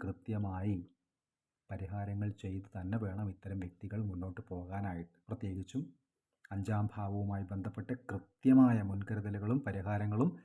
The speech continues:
ശ്രദ്ധിച്ചു തന്നെ എടുത്ത് ഇത്തരം വ്യക്തികൾ മുന്നോട്ട് പോകണം. അഞ്ചിൽ ഗുളികൻ നിൽക്കുന്നു, അവിടേക്ക് രാഹുവിൻ്റെ ഒൻപതാം ദൃഷ്ടിയും വരുന്നുണ്ട്. വളരെ ശ്രദ്ധിക്കേണ്ടുന്ന ഒരു കാര്യം തന്നെയാണത്.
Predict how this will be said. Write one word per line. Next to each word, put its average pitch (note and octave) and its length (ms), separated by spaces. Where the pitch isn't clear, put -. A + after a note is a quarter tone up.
ശ്രദ്ധിച്ചു G2 540
തന്നെ G#2 300
എടുത്ത് G2+ 260
ഇത്തരം G2+ 220
വ്യക്തികൾ G2 360
മുന്നോട്ട് G2 440
പോകണം. E2+ 340
അഞ്ചിൽ F#2+ 280
ഗുളികൻ G2 380
നിൽക്കുന്നു, G2+ 380
അവിടേക്ക് G2 400
രാഹുവിൻ്റെ G#2 500
ഒൻപതാം G2+ 500
ദൃഷ്ടിയും F#2 420
വരുന്നുണ്ട്. F2 440
വളരെ G#2 300
ശ്രദ്ധിക്കേണ്ടുന്ന G2+ 720
ഒരു A2+ 160
കാര്യം G2 320
തന്നെയാണത്. F2+ 500